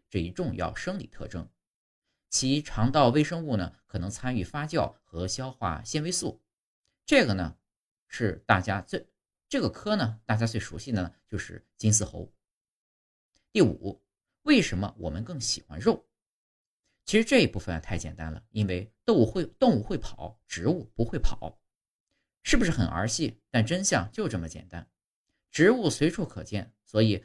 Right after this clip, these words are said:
我们随处可以吃到植物，但是大部分的肉类都在满地的跑，我们得追呀，而且动物的总量也低于植物，相信熟悉食物链的人一定深有体会。所以啊，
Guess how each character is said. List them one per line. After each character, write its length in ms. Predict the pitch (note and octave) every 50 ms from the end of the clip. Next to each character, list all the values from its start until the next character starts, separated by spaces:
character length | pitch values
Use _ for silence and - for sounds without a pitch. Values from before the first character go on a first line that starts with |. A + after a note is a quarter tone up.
| _ _ _
我 80 | G#2
们 100 | G2+ G2
随 220 | - - F2+ A#2+ -
处 260 | - - C4+ E3 -
可 180 | - - -
以 80 | F#2+ F2+
吃 300 | - - - - F#3+ A3+
到 140 | G#3+ C3 E2+
植 180 | - - E2
物， 220 | D#2+ F2 E2+ - - _ _ _ _ _ _ _ _
但 100 | G2+ F#2
是 260 | - - F2 - - _ _
大 100 | - D3+
部 100 | A#2+ A#2+
分 140 | A2+ A#2 A#2
的 60 | B2
肉 200 | D3 G3+ A#3+ F#3
类 220 | G2+ E2+ D#2 - _ _
都 140 | _ - G#2+
在 120 | G#2 G#2 F2
满 160 | D#2 C#2 D2
地 120 | - D#3+
的 80 | - -
跑， 360 | - - - - - - - _ _ _ _ _ _
我 80 | F2+
们 100 | F#2+ A#2
得 140 | A2+ - -
追 300 | - - - D3+ E3+ F#3+
呀， 200 | C3+ - - _ _ _ _ _ _
而 140 | - F2+ F#2
且 200 | - F2+ - - _ _ _ -
动 160 | - F3+ C3
物 40 | G#2
的 120 | - F2
总 180 | - - - -
量 300 | C3 D#3+ C#3+ G#2+ - _ _
也 100 | - E2
低 320 | D2+ - - G3+ A#3 G#3 A#2+
于 100 | F2 E2
植 200 | D2+ - D#2 D#2
物， 260 | D#2+ F2+ F2 - - _ _ _ _ _ _
相 160 | - G#2 F#2
信 200 | F2+ G#2+ F2+ - - _
熟 240 | - - - G#2+ C3
悉 180 | D3+ - D3+ E2+
食 220 | - - - -
物 100 | A2+ D3+
链 160 | F#3 A3+ G3
的 80 | A#2 E2
人 220 | F2 F2+ E2+ - _ _
一 100 | - E2
定 180 | G2+ F#2 D#2+ -
深 240 | - - - C3+ D3+
有 120 | B2 E2 D#2
体 160 | - - -
会。 220 | - - E2+ - - _ _ _ _ _ _ _ _ _ _ _ _ _ _ _ _ _ _
所 180 | _ - A2+ A#2+
以 100 | B2 G#2+
啊， 260 | - C#2+ E2 E2 -